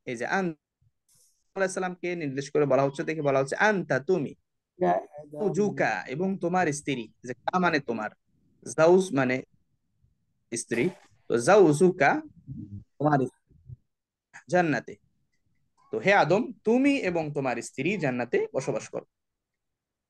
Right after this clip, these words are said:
Speaker 1: পরের আয়াতে আমরা দেখি, ক্বালা, তিনি বললেন,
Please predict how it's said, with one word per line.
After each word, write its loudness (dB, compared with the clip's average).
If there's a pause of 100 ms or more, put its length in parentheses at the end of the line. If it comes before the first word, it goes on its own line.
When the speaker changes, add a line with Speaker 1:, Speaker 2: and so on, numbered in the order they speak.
(640)
Speaker 1:
পরের 6
আয়াতে 2
আমরা 2
দেখি, -2 (1120)
ক্বালা, 6 (240)
তিনি -4
বললেন, -2